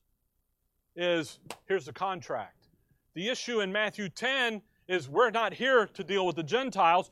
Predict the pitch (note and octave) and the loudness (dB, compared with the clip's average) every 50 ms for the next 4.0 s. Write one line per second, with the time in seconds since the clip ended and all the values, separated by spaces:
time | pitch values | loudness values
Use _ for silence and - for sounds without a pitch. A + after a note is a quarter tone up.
0 | _ _ _ G3 A3+ G3+ G#3+ G#3+ G3 F3+ D#3 F3 F#3+ F#3 F3 - E3+ E3 E3+ F3 | _ _ _ -2 -2 0 2 0 0 0 0 0 0 0 0 -2 -2 -2 -2 -2
1 | E3+ - F3+ D#3+ D3+ F3 G#3+ A#3 F#3 E3 F3+ F3+ F3+ E3+ - _ _ - D#3 D#3 | -4 -4 -8 -8 -4 0 0 0 0 0 -2 -2 -2 -4 -6 _ _ -8 -4 -2
2 | D#3 D3 - - A3 B3 C4 B3 G#3 E3+ F3 D3+ D3+ D3 C3+ B2+ C3 D3+ E3 D3 | -2 -2 0 0 -2 -2 -2 -4 -6 -8 -2 0 2 2 2 0 -4 -8 -6 -4
3 | D#3 F3 E3+ - - G3 F#3+ G3+ G3+ - - - - D3+ B2+ A#2+ A2+ B2+ - - | -2 -2 -2 -2 -2 0 0 0 0 -2 -6 -6 -4 -2 -2 -2 -2 -2 -4 -8